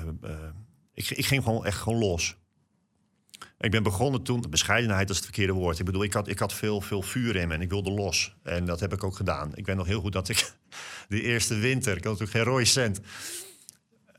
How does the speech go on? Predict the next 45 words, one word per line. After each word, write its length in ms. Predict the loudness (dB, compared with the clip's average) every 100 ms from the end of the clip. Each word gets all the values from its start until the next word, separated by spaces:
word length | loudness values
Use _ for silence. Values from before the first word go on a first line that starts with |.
| -20 _ -20 -4
eh, 100 | -2
een 100 | 0
partij 340 | -2 2 2
hout 300 | 4 2 0
kocht, 480 | 0 0 -2 -8 -10 -6
eh, 640 | -2 0 0 2 2 0
tussen 360 | -2 -2 -4 0
kerst 260 | 2 2
en 80 | 2
oud 220 | 2 2
en 80 | 0
nieuw 220 | 0 0
bij, 260 | 2 2 4
bij 140 | 2
een 120 | 2 2
bouw, 400 | 2 2 0 -2
eh, 600 | -2 -2 -2 -4 -6 -4
materialenhandel 960 | -2 -2 2 2 2 2 2 2 2
ergens 220 | 2 0
in 100 | 0
Delfzijl. 460 | 2 2 4 4 4
En 60 | 2
die 100 | 2
was 160 | 0
open 360 | 2 0 2 0
om 120 | 0
de 60 | 0
vloer 280 | 0 0
van 100 | 2
het 100 | 0
Boze 240 | 2 2 2
Wijf 260 | 2 2 0
in 60 |
hout 220 | 2 2
te 80 | 2
leggen. 220 | 0 0
En 60 | 0
dat, 140 | -2
ik 180 | 0 -2
wil, 140 | -2 -2
dat 120 | -4
vond 180 | -4 -2
ik 120 | 0
vreselijk. 300 | 0 0
Er 40 | 0